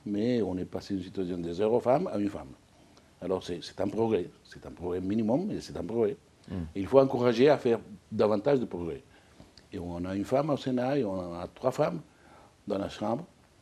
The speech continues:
Speaker 1: C'est pas beaucoup, euh, par comparaison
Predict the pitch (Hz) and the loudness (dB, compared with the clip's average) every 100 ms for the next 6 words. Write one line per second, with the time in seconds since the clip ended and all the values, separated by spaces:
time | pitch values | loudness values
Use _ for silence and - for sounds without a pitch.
0 | - _ - 98 - 151 131 127 - 139 | -20 _ -4 -4 6 6 6 2 0 -2
1 | 180 - - - 90 85 78 76 71 76 | -2 -12 -20 -16 -10 -8 -8 -10 -12 -18
2 | - - - 85 87 85 80 98 113 107 | -18 -20 -10 -8 -6 -6 -6 -2 0 0